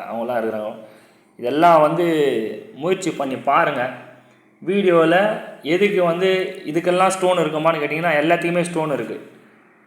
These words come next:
வாழ்க்கையில ஜெயிக்கிறதுக்கு ஸ்டோன் இருக்கு. நம்மளுக்கு எதிரியை போக வைக்கிறதுக்கு ஸ்டோன் இருக்குது. எல்லாத்துக்குமே ஸ்டோன் இருக்கு.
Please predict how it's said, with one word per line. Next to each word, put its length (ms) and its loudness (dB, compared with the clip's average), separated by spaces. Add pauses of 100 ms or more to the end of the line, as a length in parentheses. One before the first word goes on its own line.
(260)
வாழ்க்கையில 460 4
ஜெயிக்கிறதுக்கு 520 0
ஸ்டோன் 300 -2
இருக்கு. 380 -4
நம்மளுக்கு 360 0
எதிரியை 400 2
போக 260 2
வைக்கிறதுக்கு 340 -2
ஸ்டோன் 260 -2
இருக்குது. 280 0
எல்லாத்துக்குமே 360 2
ஸ்டோன் 300 2
இருக்கு. 440 -2